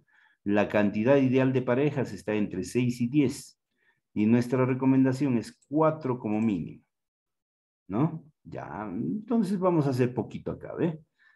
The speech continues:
Número de intentos debe estar, eh, ¿no? Eh, nuestra recomendación está entre uno y cero, ¿no? Eh, podríamos bajarlo entonces a un intento para que cumplamos esta de acá, ¿ve?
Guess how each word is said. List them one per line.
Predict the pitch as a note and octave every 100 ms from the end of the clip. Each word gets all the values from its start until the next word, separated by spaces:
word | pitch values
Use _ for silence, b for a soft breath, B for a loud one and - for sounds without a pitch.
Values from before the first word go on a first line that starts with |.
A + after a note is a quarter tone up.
| b -
Número | D3+ E3+ D#3+
de | D#3+
intentos | D#3 F3 B2 G#2+
debe | G2 A#2 A2+
estar, | - A#2+ C3 E3+ - _ _ _
eh, | G2
¿no? | G#2 E3 -
Eh, | G#2 F#2+ F#2
nuestra | G2 G#2 - G#2+
recomendación | G#2 G#2+ G#2+ G#2+ C#3 B2+
está | A#2 A#2+
entre | A#2 G#2+ G#2+
uno | A#2 C3 C3+
y | A#2+ G#2
cero, | C3 A2+ G2+ D#3 - _ _ _ _ _ _ _ -
¿no? | A#2 F3+ - _ _ _ _ _ _ _ _ _ _
Eh, | - F#2 F#2 F#2 F2+ E2+
podríamos | G#2+ G2+ A2 A2 G#2+
bajarlo | G2+ F#2+ G#2+ G2+
entonces | F#2+ A2+ G#2 G2+ F2+
a | G2
un | G#2+ A2
intento | G#2+ G2+ B2 G#2+ F#2+ F#2 A#2 D3+ - _ _ _ _ _
para | G#2+ G#2 G#2+
que | - F2+ -
cumplamos | F2+ E2 F#2+ F2+ F2 E2+
esta | D#2+ - C#2+
de | C#2
acá, | - -
¿ve? | D2 D3